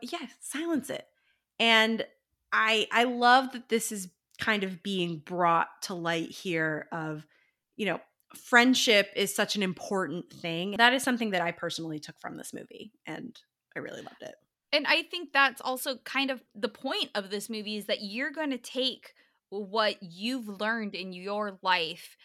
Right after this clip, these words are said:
Speaker 2: that you've experienced in your childhood, that you've experienced in your adult life, and that, what, however you interpret this movie is kind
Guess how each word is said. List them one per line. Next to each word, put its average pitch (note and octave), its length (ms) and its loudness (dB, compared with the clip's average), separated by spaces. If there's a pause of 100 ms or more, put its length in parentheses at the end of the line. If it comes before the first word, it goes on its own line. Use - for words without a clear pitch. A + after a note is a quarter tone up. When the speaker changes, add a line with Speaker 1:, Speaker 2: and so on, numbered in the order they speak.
(140)
Speaker 2:
that G3+ 100 -4
you've G#3+ 260 -4
experienced G#3 640 -6
in G3+ 80 -10
your F#3+ 140 -6
childhood, F#3+ 640 -2
that F#3+ 120 -6
you've F#3+ 180 -8
experienced G#3 680 -6
in F#3+ 140 -8
your F3+ 160 -4
adult F3 420 -4
life, E3 400 -2
and G3 200 -8 (100)
that, A3 220 4 (380)
what, G#3+ 260 -6
however A#3+ 420 -2
you A3+ 240 -4
interpret A#3 500 -8
this G3 180 -10
movie G#3 260 -8
is E3+ 100 -10
kind C#4 320 -4